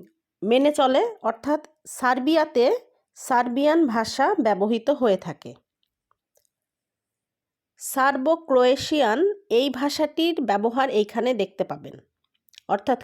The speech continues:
ক্রোয়েশিয়ান ভাষার সাথে সার্বিয়ান ভাষার একটি মিল আপনারা লক্ষ্য করবেন।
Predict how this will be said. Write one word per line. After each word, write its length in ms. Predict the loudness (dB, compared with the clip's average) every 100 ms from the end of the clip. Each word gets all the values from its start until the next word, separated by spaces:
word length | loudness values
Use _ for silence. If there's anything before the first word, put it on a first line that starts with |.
| _
ক্রোয়েশিয়ান 680 | 2 6 6 4 2 2 2 0
ভাষার 420 | -4 -6 -2 -4 -2
সাথে 320 | -4 -2 -2 -2 -4 _ _ _ _ -14
সার্বিয়ান 560 | -4 -2 -2 0 0 0
ভাষার 440 | -4 -4 -2 -2 0 -4
একটি 240 | -8 -2 0 2
মিল 200 | 0 0 -4
আপনারা 320 | -4 -2 0 0
লক্ষ্য 240 | 0 -2 -8
করবেন। 340 | -8 -12 -16